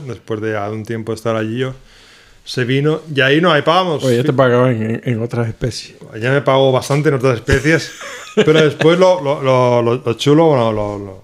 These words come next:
Speaker 1: lo que disfruté es que cuando al final, como viajaba tanto en, a Italia, yo casi que, que iba, iba de gratis, no, no me costaba ni un duro casi.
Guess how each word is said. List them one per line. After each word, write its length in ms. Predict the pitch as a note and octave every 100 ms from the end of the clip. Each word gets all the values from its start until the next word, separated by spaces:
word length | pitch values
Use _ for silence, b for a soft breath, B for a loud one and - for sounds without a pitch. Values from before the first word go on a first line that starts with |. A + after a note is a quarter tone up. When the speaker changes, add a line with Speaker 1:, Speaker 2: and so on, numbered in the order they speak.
| -
Speaker 1:
lo 120 | A2+
que 80 | A2
disfruté 420 | A2+ - A2+ C3+
es 60 | C#3
que 160 | B2
cuando 580 | A2+ A2+ A2 A2 A2 G#2+ _ _
al 140 | A#2 A2
final, 460 | A#2+ B2 C#3+ D#3 - B B B B B _ _ _ _ _ -
como 180 | A#2+ A#2+
viajaba 320 | A#2 C3 C3+
tanto 220 | C#3 C3
en, 360 | B2+ B2+ A#2 A#2 - - _
a 100 | A#2
Italia, 580 | A#2 B2 B2+ D3 D#3 - - F3+ F3 E3+
yo 220 | B2+ B2+
casi 260 | C3 C3+ D#3+
que, 340 | D3+ C3 A#2
que 420 | A#2+ A#2+ A2+ G#2+ G#2 _ -
iba, 360 | B2+ A2 G#2 A2
iba 200 | A#2 A#2
de 60 | G#2+
gratis, 380 | A#2+ C3 G2+ G#2 G2 G#2+
no, 240 | G#2 G#2
no 80 | G#2
me 100 | A2
costaba 320 | A2+ - B2
ni 80 | A#2
un 100 | G#2+
duro 180 | A2+ A2
casi. 220 | B2